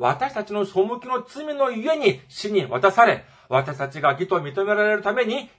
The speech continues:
蘇られました。アメン。皆さん、この聖書というのは何でありましょうか？ある人は聖書は伝説だ。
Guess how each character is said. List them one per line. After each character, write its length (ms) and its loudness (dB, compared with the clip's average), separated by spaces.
蘇 180 -4
ら 800 2
れ 80 2
ま 140 2
し 80 -10
た。 200 -8
ア 140 -4
メ 160 -6
ン。 240 -16
皆 160 0
さ 140 -6
ん、 60 -14
こ 80 -2
の 100 4
聖 420 -2
書 120 -8
と 100 -4
い 160 -2
う 60 4
の 140 -8
は 320 -6
何 300 -6
で 80 -4
あ 60 -6
り 80 -12
ま 120 -12
し 140 -18
ょ 60 -14
う 40 -20
か？ 160 -20
あ 100 8
る 100 2
人 140 2
は 180 6
聖 240 -2
書 160 -4
は 180 2
伝 300 0
説 220 -4
だ。 240 2